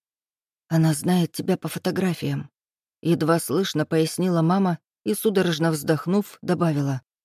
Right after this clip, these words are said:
«И Вику тоже». «Ты же говорила, что папа с ангелами», недоверчиво уточнила малышка. «Я был, но вернулся. Ведь на земле у меня уже есть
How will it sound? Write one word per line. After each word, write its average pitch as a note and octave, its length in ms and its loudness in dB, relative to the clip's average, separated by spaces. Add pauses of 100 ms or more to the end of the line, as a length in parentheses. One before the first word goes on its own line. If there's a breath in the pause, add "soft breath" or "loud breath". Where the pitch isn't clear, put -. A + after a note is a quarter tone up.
(240)
«И F#3 80 2
Вику E3 320 -2
тоже». D#3 440 -6 (760)
«Ты B3 160 4
же A3+ 140 4
говорила, A3+ 560 4
что A#3 240 2
папа C4+ 320 0
с - 120 -2
ангелами», F#3 680 4 (560)
недоверчиво D#3+ 720 4
уточнила E3 640 0
малышка. E3+ 640 -2 (640)
«Я C#3+ 220 2
был, C3+ 380 -4 (680)
но D3+ 220 4
вернулся. D3+ 840 -2 (800)
Ведь D3+ 340 0
на D#3 200 2
земле D3+ 460 0
у D3 100 0
меня D3+ 300 2
уже C#3+ 200 -2
есть D#3 520 -6